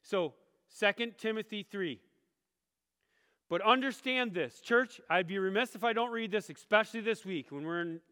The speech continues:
looking at a war on T V. First we were looking at covid on T V,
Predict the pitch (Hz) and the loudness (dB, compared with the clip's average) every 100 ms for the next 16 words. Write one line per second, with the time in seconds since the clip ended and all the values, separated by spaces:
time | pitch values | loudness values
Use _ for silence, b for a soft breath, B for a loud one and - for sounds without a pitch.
0 | _ _ _ _ 175 185 202 190 180 151 | _ _ _ _ -6 -6 -4 -2 0 -2
1 | 156 165 135 127 156 151 135 107 - _ | 0 0 0 -4 -8 -10 -10 -12 -16 _
2 | _ _ _ _ _ _ _ _ _ _ | _ _ _ _ _ _ _ _ _ _
3 | _ _ - 185 185 185 180 175 170 143 | _ _ -6 -4 -2 -2 -2 -4 -8 -2
4 | 175 156 139 127 135 113 110 | -2 -2 -4 -6 -8 -10 -10